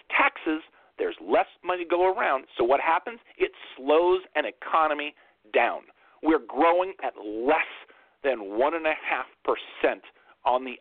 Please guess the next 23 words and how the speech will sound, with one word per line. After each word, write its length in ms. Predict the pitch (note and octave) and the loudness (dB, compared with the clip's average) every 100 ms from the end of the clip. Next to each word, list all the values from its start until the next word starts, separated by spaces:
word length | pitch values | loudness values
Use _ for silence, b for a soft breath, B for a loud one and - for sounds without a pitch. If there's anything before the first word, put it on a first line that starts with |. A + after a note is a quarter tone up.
| - | -2
average. 640 | B2 A#2+ F#2+ D2 - - b b b b b b b b _ _ | 2 2 -2 -10 -8 -10 b b b b b b b b _ _
You 260 | G#2 D#3 A3+ - - | -4 0 0 -2 0
can't 320 | G3+ - A#2 | 0 -2 0
get 120 | D#3+ | 2
a 60 | D3+ | 4
lot 200 | D3+ C#3+ - | 4 0 -6
slower 260 | C3+ C3 A2 | 0 2 2
than 160 | G2+ F2+ | 0 -4
that. 200 | E2+ - - | -8 -8 -8
We 160 | B2+ | -4
need 140 | F#3+ G3 | -2 -4
to 60 | D3+ | -6
excite 640 | A2 - - - F3 G#3 - - - | -8 -10 -14 0 2 2 -4 -14 -8
an 100 | C3 | -8
economy 640 | - - B2 A2 G2+ G#2 b b b b - | -6 -2 -2 -2 -6 -16 b b b b -4
to 80 | D3+ - - | -4 -2 -4
increase 520 | B2 - - A3+ G#3 - - - | -4 -6 -2 0 -2 -6 -20 -10
lab 480 | A#2 C#3+ D#3+ E3+ - G#2+ | 0 4 4 0 -6 0
wages 400 | C#3+ C#3 A#2 A#2 - _ _ _ - | 0 0 -6 -12 -14 _ _ _ -2
and 200 | F#3 G3 | 0 0
the 60 | |
middle 240 | D#3+ D#3+ D3+ | 0 2 2
class 400 | - C#3+ C3 | 0 0 0